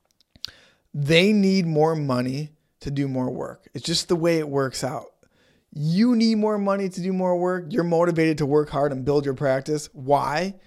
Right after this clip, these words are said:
One of the reasons is money. They are not as motivated because most of the time the way you pay them is not more value, more money.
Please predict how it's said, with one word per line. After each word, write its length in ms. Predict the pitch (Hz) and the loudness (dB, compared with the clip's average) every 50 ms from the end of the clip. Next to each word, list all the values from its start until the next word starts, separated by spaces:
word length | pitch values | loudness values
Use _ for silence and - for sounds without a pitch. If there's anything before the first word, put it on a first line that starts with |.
| _ _ _ _ _ _ _ | _ _ _ _ _ _ _
One 200 | - - 139 139 | -8 -4 -4 0
of 60 | 139 | 2
the 80 | 139 143 | 2 4
reasons 360 | 143 143 147 147 156 160 151 | 4 4 2 0 -2 -4 -4
is 100 | 151 147 | -4 -4
money. 420 | 151 151 151 175 160 131 - - _ _ _ _ _ _ _ _ _ _ _ _ _ _ _ _ _ _ - | -4 -4 -6 -6 -8 -10 -14 -18 _ _ _ _ _ _ _ _ _ _ _ _ _ _ _ _ _ _ -10
They 760 | 170 143 143 131 139 156 160 165 180 190 202 214 208 190 - - - - - - | -8 -6 -6 0 4 6 6 6 6 4 2 0 -2 -4 -8 -12 -18 -16 -10 -6
are 120 | 151 151 | -4 -4
not 360 | 147 151 156 151 156 156 - | -2 -2 -2 -2 -2 -4 -6
as 240 | - 156 151 135 131 | -4 -4 -4 -4 -6
motivated 580 | 143 139 135 135 135 139 131 131 127 123 131 123 | -4 -2 0 0 0 -2 -2 -4 -4 -6 -6 -6
because 560 | 135 131 123 - 160 135 131 131 131 123 - - _ - - - - - - - | -6 -8 -6 -4 -4 -2 -2 -4 -6 -10 -14 -20 _ -20 -20 -20 -20 -20 -16 -8
most 540 | - 151 160 165 165 175 180 202 226 208 - | -4 -2 0 4 6 8 8 8 6 4 2
of 40 | - | -2
the 100 | - 180 | -4 -2
time 340 | 180 - 190 175 170 165 156 | 0 0 -2 -2 -2 -4 -4
the 80 | 147 | -4
way 180 | 143 143 151 151 | 0 2 2 2
you 220 | 147 147 147 143 | 2 2 0 -2
pay 280 | - - - 151 151 151 | -2 -2 -2 0 0 0
them 260 | 139 131 127 127 127 | 0 -2 -4 -4 -6
is 140 | 139 135 127 | -8 -8 -6
not 340 | 139 135 135 135 135 - - - - - - _ _ - _ _ | -4 -4 -4 -4 -6 -8 -14 -20 -20 -20 -20 _ _ -20 _ _
more 300 | - 147 143 143 143 143 | -8 -4 -2 0 0 0
value, 280 | 135 143 131 131 131 131 | 0 0 0 0 0 -2
more 180 | 127 127 123 | -2 -4 -4
money. 380 | 123 123 127 127 123 120 - | -6 -6 -8 -10 -12 -14 -16